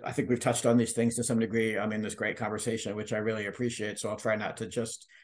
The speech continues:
just reiterate things or, or, or repeat things. But I would say three, three so whats,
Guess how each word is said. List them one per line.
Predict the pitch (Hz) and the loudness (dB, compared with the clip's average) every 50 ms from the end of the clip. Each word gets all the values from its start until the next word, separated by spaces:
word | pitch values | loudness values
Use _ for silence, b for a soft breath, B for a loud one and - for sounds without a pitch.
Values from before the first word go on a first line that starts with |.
| b b b b | b b b b
just | - 135 127 - | -2 -2 0 2
reiterate | - 135 127 120 110 107 104 104 - - | 4 6 6 6 4 4 2 0 0 0
things | - 120 104 101 101 98 | -2 -4 -4 -2 -2 -2
or, | - 107 104 101 | -2 -2 -2 -2
or, | 98 104 107 101 104 - | -2 -2 -2 -2 -2 -2
or | - 104 | -2 -2
repeat | 98 110 110 - 135 127 127 | -2 -2 0 0 0 0 2
things. | - 120 107 107 104 - | 2 2 2 0 -2 -2
But | - - 131 120 120 - - B B B B B B B B - | 2 4 4 4 4 2 -2 B B B B B B B B 4
I | - 151 | 8 8
would | 160 160 160 - | 10 10 10 8
say | - - 143 143 139 135 135 135 135 131 131 131 127 127 - - _ _ _ _ _ _ _ _ _ _ _ _ _ - - - | 8 8 10 10 10 10 8 8 8 6 6 4 2 0 -2 -6 _ _ _ _ _ _ _ _ _ _ _ _ _ -18 -10 -2
three, | - 123 147 139 131 120 117 117 117 107 98 - - - - | 4 6 8 8 8 8 6 4 2 0 -2 -6 -10 -16 -8
three | - 117 127 123 | -2 0 2 2
so | 117 - - 95 92 | 2 2 2 2 0
whats, | 85 - 57 53 58 - - - | 0 0 -2 -2 -2 -2 -2 0